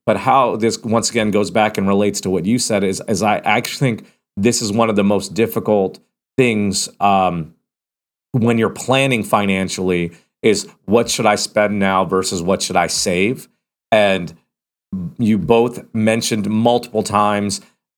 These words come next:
uh, having a plan and creating this. And I think that had they had a plan versus just saving earlier, they would have then taken those vacations,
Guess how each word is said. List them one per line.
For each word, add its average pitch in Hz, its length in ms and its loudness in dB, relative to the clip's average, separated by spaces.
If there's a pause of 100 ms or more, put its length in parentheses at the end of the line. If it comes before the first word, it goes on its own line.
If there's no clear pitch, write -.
uh, 104 400 2
having 113 440 0
a 101 80 2
plan 107 540 0
and 98 180 -2
creating 101 380 0
this. 120 220 0
And 101 340 -4
I 113 320 -2
think 107 380 -4
that 101 320 -2 (340)
had 113 320 0
they 113 220 2
had 113 280 2
a 92 80 -2
plan 107 840 -2 (260)
versus 95 600 0
just 98 440 0
saving 92 640 -2 (420)
earlier, 110 540 2
they 104 320 0
would 98 220 0
have 80 260 -4
then 98 340 0
taken 92 380 -4
those 85 200 -6
vacations, - 800 -8